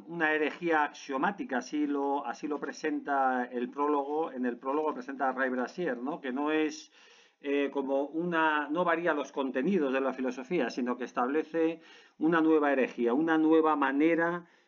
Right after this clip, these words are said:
eh, de enfocar la, la, la filosofía. De hecho, es, te-, tenía apuntado, tenía apuntado una serie de referencias de Laruelle, que espero encontrarlas, estoy por aquí buscándolas,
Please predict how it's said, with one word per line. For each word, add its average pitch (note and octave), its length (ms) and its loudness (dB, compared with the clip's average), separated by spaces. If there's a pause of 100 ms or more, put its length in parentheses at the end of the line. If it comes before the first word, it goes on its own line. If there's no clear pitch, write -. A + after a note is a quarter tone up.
(120)
eh, C#3+ 380 4
de C#3+ 180 4
enfocar C#3+ 680 0
la, C3 640 2
la, A2+ 840 0
la A#2+ 160 -2
filosofía. B2+ 640 0
De C#3 140 2
hecho, F3+ 380 -2
es, D3+ 500 -4
te-, C#3+ 140 -2
tenía C#3 360 2
apuntado, D3 840 -2
tenía D3 260 0
apuntado C#3+ 480 0
una C#3 180 -4
serie D3+ 220 -4
de C#3 160 0
referencias C3+ 500 -6
de C3+ 120 0
Laruelle, C#3+ 360 0
que C3+ 100 -6
espero C3+ 260 -4
encontrarlas, B2+ 640 -2
estoy B2+ 220 -4
por B2+ 80 0
aquí B2+ 160 0
buscándolas, B2+ 760 0